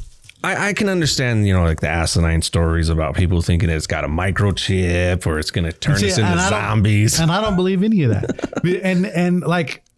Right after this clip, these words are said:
Speaker 2: when the, when the vaccine first started talking about it, Prince
Speaker 1: Mm-hmm.
Speaker 2: asked me, "Are you getting the vaccine?" And I was not against it. I was like, "Yeah, why not?" Like, it's just like,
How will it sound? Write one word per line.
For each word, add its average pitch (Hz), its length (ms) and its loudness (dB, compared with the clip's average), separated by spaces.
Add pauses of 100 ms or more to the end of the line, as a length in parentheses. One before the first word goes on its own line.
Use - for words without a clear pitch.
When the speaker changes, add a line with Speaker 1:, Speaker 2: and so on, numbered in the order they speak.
(200)
Speaker 2:
when 170 240 2
the, 160 120 0
when 165 160 2
the 165 80 2
vaccine 196 520 0
first 170 280 0
started 151 260 0
talking 127 360 0
about 104 260 2
it, 104 240 -2
Prince 92 220 2
Speaker 1:
Mm-hmm. 147 100 2
Speaker 2:
asked 131 180 2
me, 120 80 4
"Are 117 60 4
you 131 100 2
getting 147 140 2
the 127 60 2
vaccine?" 135 480 0 (880)
And 120 160 2
I 131 100 2
was 131 200 2
not 120 400 0
against 135 400 0
it. 85 140 -6
I 139 80 0
was 165 100 0
like, 147 160 -2
"Yeah, 202 240 0
why 107 280 -2
not?" 202 320 -2 (920)
Like, 120 280 2
it's 123 140 0
just 151 220 -2
like, 131 200 0